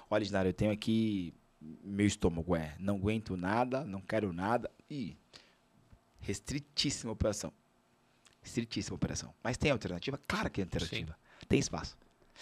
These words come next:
Speaker 1: Agora, quem, quanto mais sofisticado for, uh, aí é. Hoje no Brasil a gente tem, por exemplo, a plataforma X P é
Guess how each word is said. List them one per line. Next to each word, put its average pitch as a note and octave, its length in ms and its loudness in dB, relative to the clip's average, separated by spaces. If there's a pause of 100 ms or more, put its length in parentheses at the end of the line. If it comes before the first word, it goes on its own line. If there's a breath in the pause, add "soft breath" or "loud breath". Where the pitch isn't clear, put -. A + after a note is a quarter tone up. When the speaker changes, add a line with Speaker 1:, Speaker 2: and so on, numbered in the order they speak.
(160 loud breath)
Speaker 1:
Agora, - 260 12
quem, B2 440 -2
quanto C#3 240 10
mais A#2+ 160 8
sofisticado G2 440 2
for, C#3+ 320 8 (140)
uh, D4 260 12
aí G2 240 8
é. G#4 400 8 (1040 loud breath)
Hoje F3 200 10
no E3 80 8
Brasil C3 300 12
a A#2+ 40 10
gente A#2+ 260 2
tem, A2 340 4 (440 loud breath)
por A#2 80 6
exemplo, G#2+ 240 4
a - 60 6
plataforma - 400 4
X - 200 2
P C3+ 320 10 (180)
é G#2 140 4